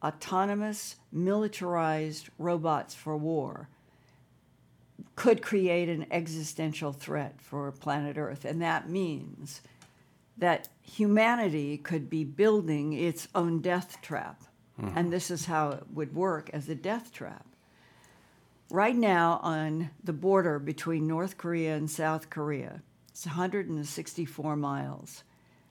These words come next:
Speaker 1: Samsung has built militarized robots that are now autonomous. The algorithms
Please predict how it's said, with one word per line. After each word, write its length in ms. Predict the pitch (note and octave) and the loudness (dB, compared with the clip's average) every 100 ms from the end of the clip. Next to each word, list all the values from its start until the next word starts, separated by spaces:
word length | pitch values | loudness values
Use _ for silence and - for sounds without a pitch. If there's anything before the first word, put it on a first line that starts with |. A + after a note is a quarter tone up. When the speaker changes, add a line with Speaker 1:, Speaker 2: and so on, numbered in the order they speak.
| _ _ _ - | _ _ _ -10
Speaker 1:
Samsung 920 | - A3 A3 A3+ G#3+ - E3 D3+ D#3 | -2 4 4 4 0 0 2 2 2
has 300 | D#3+ D3+ C#3 | 2 0 -4
built 640 | F3+ F#3+ E3+ D3 C#3+ - - _ | -2 2 2 0 -4 -14 -18 _
militarized 1040 | D#3 F3+ G3+ G#3 G3 F3+ D#3+ D#3 D#3 D#3 D#3 | 0 2 4 2 0 0 2 2 2 -2 0
robots 680 | F3+ F3 D#3 C#3+ C3+ - - | 2 2 2 0 -2 -8 -14
that 300 | - D#3+ D3 - | 0 0 0 0
are 220 | D#3+ D#3+ | 2 2
now 540 | D#3+ E3 D#3 D3 C#3 - | 2 0 0 0 -2 -4
autonomous. 800 | D3 D3 D3+ C#3+ C#3 B2 D#3 - - - - - - - - | -6 -4 -4 -2 -4 -6 -10 -16 -20 -20 -20 -20 -20 -20 0
The 180 | F3 - | 2 8
algorithms 1080 | G3 A3 A3 E3+ E3 D3 D#3 D3 D3+ D3 | 8 10 6 4 2 0 0 -2 -4 -6